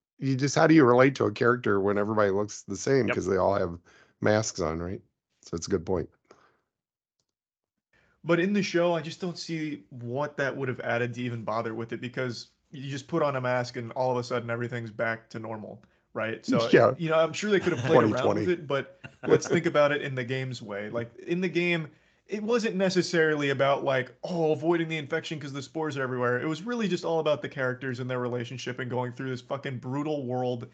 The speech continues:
Speaker 3: So I feel like it just doesn't change a whole lot to just take the spores out and make it more about, like, direct transmission contact in the show. Uh, now, maybe it gets bad later on. Like, maybe this does have a huge detrimental effect on the story going forward.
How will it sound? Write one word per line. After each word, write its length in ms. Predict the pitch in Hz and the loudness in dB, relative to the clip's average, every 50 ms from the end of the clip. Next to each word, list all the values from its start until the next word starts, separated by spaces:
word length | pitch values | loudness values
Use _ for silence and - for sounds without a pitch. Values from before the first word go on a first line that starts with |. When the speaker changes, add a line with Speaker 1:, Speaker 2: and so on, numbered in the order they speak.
| _ _ _ _ _ _ _ | _ _ _ _ _ _ _
Speaker 3:
So 160 | - 175 170 | -2 2 2
I 60 | 160 | 2
feel 180 | - - 202 202 | 2 0 -2 -2
like 120 | 196 180 | 0 0
it 80 | 180 - | 0 -2
just 180 | 185 - - | -2 -6 0
doesn't 320 | - 185 175 170 202 190 196 | 0 0 2 2 -2 -4 -4
change 400 | - - 160 156 156 160 160 170 | -6 -8 -6 -6 -6 -6 -6 -6
a 40 | |
whole 220 | 139 143 165 165 160 | -4 -2 -2 -2 0
lot 320 | 160 165 165 165 160 160 - | 0 0 0 -2 -2 -4 -8
to 60 | 147 | -8
just 200 | 135 139 127 - | -8 -8 -10 -8
take 220 | - 147 143 143 - | -8 -10 -8 -6 -8
the 80 | 131 | -10
spores 440 | 123 - - 135 131 123 123 120 120 | -10 -10 -8 -6 -4 -4 -4 -6 -8
out 300 | - - 117 110 113 117 - 143 | -8 -8 -6 -6 -8 -10 -12 -12
and 160 | 127 117 113 | -12 -8 -6
make 180 | 117 113 113 117 | -6 -6 -4 -6
it 120 | 120 - | -8 -8
more 220 | 120 117 117 117 117 | -8 -6 -6 -6 -4
about, 280 | 113 113 113 113 - | -2 -2 -2 -2 -2
like, 280 | 120 113 113 - 117 113 | -4 -4 -4 -6 -10 -8
direct 580 | - 131 123 117 113 123 123 117 120 - - _ _ _ _ | -6 -4 -4 -4 -4 -4 -4 -4 -4 -8 -16 _ _ _ _
transmission 800 | - - 120 117 117 117 117 131 120 113 - - 117 110 110 - | -10 -8 -6 -6 -6 -8 -10 -10 -12 -12 -10 -12 -12 -12 -12 -12
contact 680 | - 113 113 110 110 107 - - 110 110 110 - - | -10 -10 -10 -10 -10 -12 -12 -10 -10 -10 -12 -14 -16
in 120 | 117 110 | -16 -16
the 80 | 104 104 | -14 -14
show. 340 | - - 117 117 113 120 - _ - _ _ _ _ _ _ _ - _ _ | -12 -10 -10 -10 -10 -12 -16 _ -20 _ _ _ _ _ _ _ -20 _ _
Uh, 80 | - 147 202 | -10 -6 0
now, 140 | 190 196 190 | 2 2 2
maybe 260 | 190 196 214 233 240 226 | 2 2 2 2 0 0
it 100 | 190 180 | 0 -2
gets 160 | 202 190 - | -4 -4 -2
bad 380 | 139 156 151 156 160 156 143 | 0 0 2 2 2 0 -2
later 320 | 151 156 156 156 156 147 147 | -2 -2 -2 -2 0 0 2
on. 160 | 147 151 147 | 0 0 0
Like, 120 | 139 131 135 | -2 -6 -6
maybe 140 | 143 151 147 | -6 -6 -6
this 140 | 147 135 | -6 -6
does 220 | - - 135 131 120 | -4 -4 -4 -4 -2
have 160 | 147 135 120 | -4 -4 -4
a 40 | 123 | -6
huge 340 | 120 - 135 127 123 120 - | -6 -6 -8 -8 -8 -6 -4
detrimental 560 | 135 123 123 - 123 120 123 120 127 123 123 | -4 -4 -4 -6 -6 -6 -6 -6 -4 -6 -6
effect 340 | 120 120 135 127 123 123 127 | -4 -4 -6 -6 -4 -6 -8
on 80 | 117 | -8
the 80 | 113 117 | -8 -12
story 380 | - - 131 123 120 120 117 | -10 -8 -6 -4 -4 -4 -4
going 240 | 110 123 117 117 117 | -4 -6 -6 -8 -8
forward. 440 | 120 - 135 135 139 143 143 139 | -8 -8 -6 -4 -2 -4 -4 -4